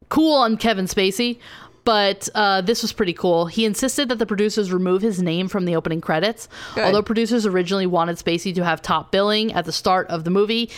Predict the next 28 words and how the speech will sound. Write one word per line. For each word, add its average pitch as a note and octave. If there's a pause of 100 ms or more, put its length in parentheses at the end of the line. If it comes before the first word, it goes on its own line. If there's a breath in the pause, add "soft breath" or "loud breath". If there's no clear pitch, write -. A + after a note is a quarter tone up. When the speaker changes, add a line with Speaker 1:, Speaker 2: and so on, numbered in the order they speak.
Speaker 1:
he A3
convinced G#3
them G#3
to G3+
take F#3+
his F#3
name F3+
off F3
of E3
the F3
opening E3
credits. E3
He G3
wanted F3
the F3
audience F3
to -
be F#3
surprised F3+
when F3
he F3
turned F3
Speaker 2:
Yeah. E3
Speaker 1:
out D3+
to E3
be D#3+
the D#3
killer. A3